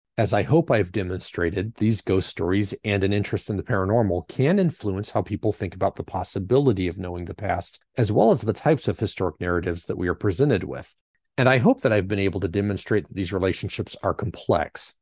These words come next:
Ghost stories can marginalize important stories about past wrongs, but they can also ensure that those same past wrongs stay fixed in the public consciousness.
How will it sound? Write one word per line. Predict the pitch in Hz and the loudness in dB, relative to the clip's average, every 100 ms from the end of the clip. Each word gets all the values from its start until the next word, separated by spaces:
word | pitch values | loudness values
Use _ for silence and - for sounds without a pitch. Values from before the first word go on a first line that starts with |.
| _ _ _ | _ _ _
Ghost | 127 131 | 6 6
stories | - 165 151 131 | 6 4 4 2
can | - 101 | 0 0
marginalize | 98 123 117 135 131 117 113 | 2 2 2 0 4 4 2
important | 110 - 113 117 123 | -2 -4 -4 -2 -6
stories | - 107 98 | -2 0 0
about | 95 101 - | 0 -2 -2
past | 120 95 - | -4 -4 0
wrongs, | 165 127 92 90 - _ | 2 2 0 -8 -16 _
but | - 127 | -2 2
they | 127 | 4
can | 151 | 6
also | 202 - 120 | 4 4 0
ensure | 98 - 175 | 0 2 4
that | 101 95 | 4 0
those | 101 - | -2 -2
same | - 175 | 0 0
past | - 107 95 - | 0 -2 -2 -4
wrongs | 90 87 - | -2 -2 -6
stay | - 90 | -2 -2
fixed | - 131 - - | 2 0 0 -2
in | 101 | -2
the | |
public | - 101 101 - | 0 -2 -2 -4
consciousness. | 151 143 - 76 - - - | -2 -2 -2 -8 -8 -10 -10